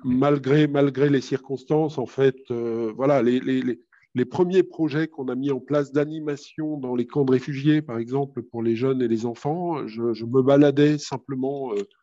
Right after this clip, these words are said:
en Albanie dans les camps de réfugiés kosovars et je trouvais toujours, euh, un ou deux jeunes ados, euh, qui étaient, euh, partants, euh, voilà, pour mettre en place des, des choses au service des autres. Et à partir du moment où tu trouves ces relais, ces ambassadeurs, bah, tu mets en place des actions, euh, fabuleuses, quoi.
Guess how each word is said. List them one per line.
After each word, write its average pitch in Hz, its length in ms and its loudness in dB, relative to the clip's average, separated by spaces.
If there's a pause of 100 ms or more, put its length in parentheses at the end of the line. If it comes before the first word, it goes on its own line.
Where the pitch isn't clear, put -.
(180)
en 123 100 0
Albanie 135 540 6
dans 120 160 2
les 113 100 2
camps 135 300 2
de 123 80 2
réfugiés 117 500 0
kosovars 131 580 -2 (680)
et 127 80 6
je 135 100 8
trouvais 156 320 8
toujours, 160 480 6
euh, 127 420 4
un 160 100 4
ou 156 140 4
deux 151 220 8
jeunes 151 380 0
ados, 151 380 0 (180)
euh, 123 80 -8
qui 123 160 -10
étaient, 143 320 0
euh, 113 60 -2
partants, 143 440 -8 (300)
euh, 113 260 -12
voilà, 131 300 2
pour 139 360 -2
mettre 139 280 0
en 135 60 -2
place 143 460 -2 (160)
des, 117 220 -6
des 113 160 -10
choses 135 420 -2
au 120 60 -4
service 151 460 0
des 131 200 0
autres. - 360 -4 (360)
Et 117 100 0
à 123 40 2
partir 156 320 0
du 151 160 0
moment 147 320 0
où 143 60 -2
tu 147 120 -8
trouves 147 280 -12
ces - 160 0
relais, 143 300 6
ces 135 220 -4
ambassadeurs, 131 640 0
bah, 120 120 -6
tu - 180 -14
mets 123 160 0
en 120 100 0
place 120 240 -2
des 113 160 0
actions, 127 460 -6
euh, 92 100 -6
fabuleuses, 123 480 -4
quoi. - 180 -16